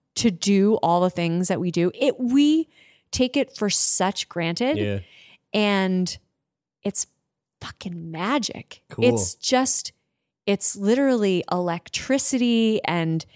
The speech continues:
Speaker 1: and you know, when you talk about when you're having a really shitty day and you, like,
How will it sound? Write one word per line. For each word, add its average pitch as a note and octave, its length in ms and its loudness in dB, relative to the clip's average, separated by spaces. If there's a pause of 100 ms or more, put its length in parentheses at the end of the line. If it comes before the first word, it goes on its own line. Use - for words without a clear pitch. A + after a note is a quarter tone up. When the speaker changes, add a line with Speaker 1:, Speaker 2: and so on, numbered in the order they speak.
(440)
Speaker 1:
and F3 520 0 (1600)
you B3+ 140 6
know, B3+ 120 2
when D4 100 0
you C#4+ 80 0
talk B3 240 0
about A#3 240 0
when G#3+ 100 -4
you're G#3 100 -2
having G3 160 -2
a G3 60 -2
really F#3+ 160 0
shitty F#3 300 -4
day F3 320 -2
and E3+ 120 -4
you, E3+ 120 -2
like, E3 260 -4